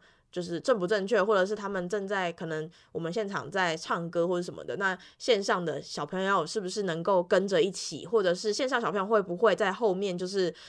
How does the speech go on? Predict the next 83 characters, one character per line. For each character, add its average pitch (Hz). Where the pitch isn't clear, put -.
呃， 165
不 220
知 220
道 196
在 208
干 180
嘛 131
这 185
样 151
子， 165
就 190
是 214
一 220
下 269
要 262
顾 277
这 247
边， 240
一 254
下 277
要 262
顾 254
那 247
边， 208
然 208
后 247
我 208
问 277
一 247
个 233
问 254
题， 175
我 170
要 233
先 247
请 170
线 233
上 233
的 175
小 147
朋 190
友 196
准 170
备 226
答 180
案， 185
我 180
又 226
要 247
一 254
边 233
请 165
现 269
场 165
的 143
小 147
朋 196
友 175
告 196
诉 208
我 156
解 -
答 131
这 185
样 165
子， 175
我 170
真 214
的 190
觉 -
得、 175
哦， -
<laughs> -
非 359
常 226
的， 202
非 254
常 185
的 165
有 170
挑 170
战 165
性。 -